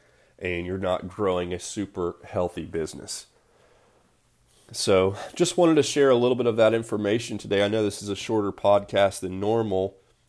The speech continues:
um, but, you know, it's not super complicated. As we hire more people in our company that have come from larger organizations,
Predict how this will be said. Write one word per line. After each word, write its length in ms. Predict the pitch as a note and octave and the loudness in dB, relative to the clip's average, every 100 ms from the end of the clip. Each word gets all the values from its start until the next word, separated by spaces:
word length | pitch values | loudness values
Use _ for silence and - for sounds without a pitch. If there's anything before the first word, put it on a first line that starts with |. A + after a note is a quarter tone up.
| _ | _
um, 500 | - F#2 F#2 F2+ F2+ - _ | -2 2 4 2 -2 -12 _
but, 340 | - A2 - - _ _ _ _ _ | 6 6 6 -8 _ _ _ _ _
you 80 | C3+ | -2
know, 220 | C3+ B2 - _ - - - - | 2 2 -2 _ -20 -18 -18 -18
it's 300 | - B2 - | -8 -6 -6
not 320 | D3 B2+ C#3 | 0 2 2
super 340 | - C3+ B2+ A2+ | -2 -6 -4 -6
complicated. 720 | - G#2+ G#2+ A#2 A2 G#2 G2 | 0 2 0 -4 -2 -2 2
As 260 | F2+ A2 | 2 2
we 120 | D3 A#2+ | -2 0
hire 400 | G#2+ G#2 G#2+ G2+ | 4 4 4 2
more 240 | F#2+ G2+ | 0 -4
people 420 | - G#2 G#2+ G#2 | -4 -8 -4 -2
in 80 | G2 | -2
our 100 | F#2+ | -4
company 560 | - F#2+ F#2+ G2 F#2+ G2 | -4 -6 -4 -4 -4 -4
that 200 | F#2 F2+ | -2 -2
have 120 | - | -4
come 280 | - F#2+ F#2 | -4 -4 -4
from 200 | F#2 F2 | -8 -2
larger 400 | F2+ F2+ F#2+ G2+ | 0 0 -2 -4
organizations, 1120 | F2+ F#2 F#2 F2 F#2+ F#2 F2+ F#2+ F#2 F2+ | -4 -4 -6 -6 -4 -4 -4 -6 -8 -10